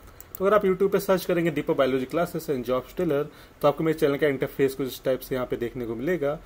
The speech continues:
तो यहाँ पे आप देख सकते हैं मैं jobs related notification और साथ ही साथ आपको बायोलॉजी से related important content के वीडियोज़ को रेगुलरली डालता रहता हूँ।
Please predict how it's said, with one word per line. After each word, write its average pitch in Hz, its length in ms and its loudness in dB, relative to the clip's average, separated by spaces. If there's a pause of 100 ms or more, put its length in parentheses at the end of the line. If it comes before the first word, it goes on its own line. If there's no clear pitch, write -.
(260)
तो 147 80 -4
यहाँ 180 160 4
पे 196 80 2
आप 180 120 2
देख 160 160 2
सकते 165 240 -4
हैं 156 60 0
मैं 135 100 -2
jobs 143 360 2
related 156 240 0
notification 147 640 -4
और 135 180 -2
साथ 131 240 -6
ही 135 60 -2
साथ - 600 -8
आपको 131 200 0
बायोलॉजी 123 440 4
से 160 160 -4
related 135 280 0
important 127 400 0
content 120 340 -6
के 127 80 -2
वीडियोज़ 113 440 -4
को 127 100 -2
रेगुलरली 117 480 -2
डालता 117 320 -6
रहता - 280 -10
हूँ। 170 120 -12